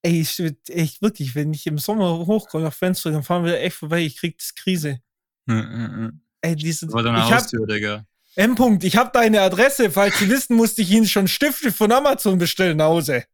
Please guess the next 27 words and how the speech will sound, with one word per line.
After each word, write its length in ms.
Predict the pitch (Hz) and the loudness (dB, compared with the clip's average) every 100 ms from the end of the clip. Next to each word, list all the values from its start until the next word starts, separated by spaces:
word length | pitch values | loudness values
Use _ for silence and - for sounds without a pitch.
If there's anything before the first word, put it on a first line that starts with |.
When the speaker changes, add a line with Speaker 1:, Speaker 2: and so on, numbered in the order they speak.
| _ | _
Speaker 2:
<laughs> 600 | - - 180 143 190 180 - 180 - _ _ _ - 330 311 285 220 | -4 2 0 2 0 0 -2 -4 -4 _ _ _ -2 0 0 0 -2
Einfach 300 | 156 143 143 | 0 0 2
Stifte, 600 | 139 - 175 175 - 156 | 0 0 0 0 0 0
Digga, 260 | 139 135 131 | 2 2 2
als 180 | 127 - | 0 -4
ob 100 | 143 | 0
da 160 | 143 | 0
so 160 | 131 135 | 2 2
kein 220 | 135 143 | 2 2
Rossmann 400 | 131 160 - 143 | 2 0 2 2
oder 160 | 131 127 | 2 2
so 100 | 123 | 2
bei 100 | 123 | 2
dem 200 | 120 120 | 2 2
ist. 200 | 123 123 | 0 -2
Speaker 1:
Nein, 500 | 233 196 190 254 254 | 0 4 4 4 2
das 200 | 214 190 | 0 0
war 200 | 196 214 | 2 2
so 180 | 202 185 | 2 2
ein, 300 | 180 180 165 | 2 0 -2
so 160 | 170 | -2
ein 160 | 165 165 | -2 0
iPad-Stift 840 | 156 214 - 196 151 - 170 156 | 2 2 2 -4 -4 -4 -4 -4
oder 220 | 156 156 139 | -6 -2 -2
Speaker 2:
Ach 60 | |
Speaker 1:
so. 160 | 147 156 | 0 0
Speaker 2:
so, 240 | 117 117 | -2 -4